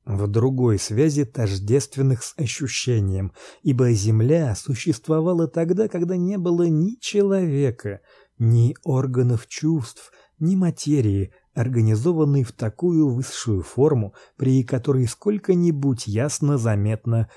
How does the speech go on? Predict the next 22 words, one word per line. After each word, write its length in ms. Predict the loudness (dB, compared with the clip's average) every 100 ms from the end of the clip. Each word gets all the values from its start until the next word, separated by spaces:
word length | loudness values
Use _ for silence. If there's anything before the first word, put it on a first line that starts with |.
| _
свойство 520 | -2 0 0 0 -4
материи 680 | -2 -6 -4 -2 0 -2 -4 _ _ _
иметь 500 | -4 -2 -2 -6 -12 -12
ощущение. 920 | -8 -8 -6 -8 -6 -6 -6 -8 -16 _ _ _ _ _ _ _ _ -12
В 80 |
том-то 280 | -4 -2 0
и 100 | 0
дело, 440 | 0 0 2 2 0
что 320 | -4 -2 0
для 260 | 2 0
прикрытия 720 | 0 0 -2 -2 -6 -2 0 0
всей 560 | -4 -2 0 0 -2 -2
идеалистической 1160 | -2 0 0 0 0 -2 -6 -4 -6 -4 -2
нелепости 880 | 0 0 0 0 0 -2 -2 -6 -6
этого 540 | -4 -4 -4 -4 -4
утверждения 960 | -6 -6 -4 -4 -2 0 0 -2 -6 -10 _
и 220 | 0 2
служат 880 | 0 -4 -2 0 2 2 2 0 -2
те 340 | -8 -2 0 0
вымученные 1000 | 0 2 2 0 -2 -2 2 2 2 0
теории 640 | 0 0 2 2 2 0
координации, 1400 | -2 -2 0 0 -2 -2 -2 0 -2 -4 -10 -10 -10